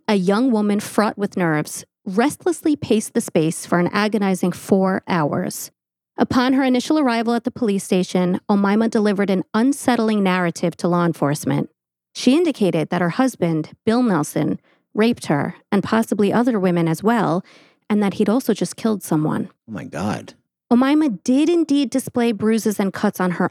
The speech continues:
Speaker 1: arms, head, and breast. However, what she clearly did not display were defensive wounds.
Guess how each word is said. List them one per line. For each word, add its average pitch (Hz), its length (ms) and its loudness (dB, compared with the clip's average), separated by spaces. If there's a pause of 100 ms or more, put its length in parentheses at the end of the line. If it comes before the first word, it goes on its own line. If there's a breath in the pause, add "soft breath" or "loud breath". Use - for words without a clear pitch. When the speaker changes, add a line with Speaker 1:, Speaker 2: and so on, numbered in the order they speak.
Speaker 1:
arms, 196 540 0 (180)
head, 190 400 0 (180)
and 190 160 -2
breast. - 540 -4 (400 soft breath)
However, 226 500 2
what 196 180 -4
she - 180 -2
clearly 302 420 0
did 208 260 -2
not 233 560 0
display 185 640 -4 (200)
were 214 120 2
defensive 208 540 0
wounds. - 500 -6